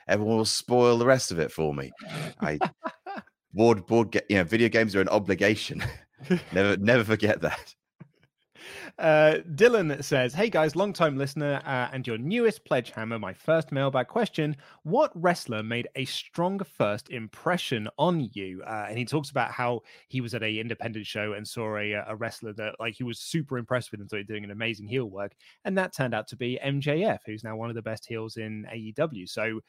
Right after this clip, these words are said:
Speaker 2: uh, if you went to a independent show and saw, uh, a wrestler that made, like, a really strong first impression of you where you're like, "Oh, they're gonna be a big deal." Um, I mean, for me, it was Keith Lee.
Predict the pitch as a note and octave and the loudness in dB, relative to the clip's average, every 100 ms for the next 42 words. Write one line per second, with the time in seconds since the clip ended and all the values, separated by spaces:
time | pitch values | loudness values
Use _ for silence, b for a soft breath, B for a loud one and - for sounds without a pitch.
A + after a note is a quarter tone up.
0 | b b C3+ C3+ C#3 C#3+ C#3+ D#3+ D#3+ - | b b -2 -2 -8 -6 0 0 0 0
1 | C#3 - C3 B2+ D#3+ D#3 C#3+ B2+ A2+ - | -2 0 -2 -2 -4 -4 -4 -4 -6 -8
2 | G#2+ A2 A2+ - D3+ D3 C#3+ C#3 b b | -8 -10 -12 -2 2 4 4 0 b b
3 | - A2 - A#2 A#2+ - A#2 G#2+ G#2 G#2 | -4 -4 -2 0 0 -2 -8 -6 -6 -8
4 | G#2+ A2 G#2+ B2 A#2 A2 - A2+ A2 A#2+ | -8 -12 -6 -2 -2 -4 -6 -6 -4 -4
5 | G#2+ - G2 A2+ G2+ G2 G2 G2 G2+ G2 | -4 -6 -10 -10 -10 -18 -14 -10 -8 -8
6 | - C3 A#2 A#2 A2 G#2 G2+ G2+ - G#2 | -6 -6 0 0 0 -6 -8 -8 -8 -8
7 | - G2 F2+ F2+ _ _ _ _ - B2+ | -8 -12 -12 -16 _ _ _ _ -4 -2
8 | A2+ A2 A2 C#3 C3+ - A#2 B2 B2 F#2+ | -2 -4 -4 0 0 0 -2 2 2 0
9 | F#2+ - G#2+ - A#2+ G2+ | -8 -12 -14 -8 -8 -8